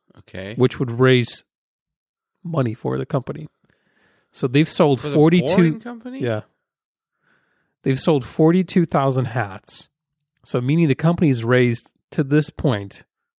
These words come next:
Speaker 2: eight hundred forty thousand dollars in hat sales.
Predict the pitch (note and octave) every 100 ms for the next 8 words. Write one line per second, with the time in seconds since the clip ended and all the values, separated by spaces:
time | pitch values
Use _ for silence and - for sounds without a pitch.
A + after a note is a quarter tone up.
0 | _ _ - D3 D3 C3 D3 C3 - C3+
1 | B2 A#2+ A2+ A2 A2 G2+ G2+ G2 G2+ -
2 | - _ _ _ _ _ _ _ _ _
3 | _ _ _ _ _ _ _ _ _ _
4 | _ _ _ - D3 C3+ B2+ B2 _ _
5 | _ _ _ _ _ _ _ _ _ _
6 | _ _ - C3 - - - C#3+ -